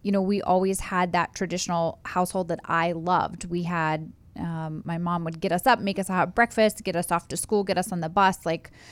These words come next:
super positive. I always remember, you know, having that time in the morning with my, both my parents and my brother. And then she was always there when we got off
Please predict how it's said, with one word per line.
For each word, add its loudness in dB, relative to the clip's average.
super 0
positive. 2
I 2
always 0
remember, 0
you -2
know, -4
having -2
that -4
time -2
in -2
the -2
morning -2
with -4
my, -2
both 0
my 0
parents -4
and -6
my -4
brother. 2
And 4
then 2
she 0
was -2
always 2
there -2
when -6
we -6
got -4
off -2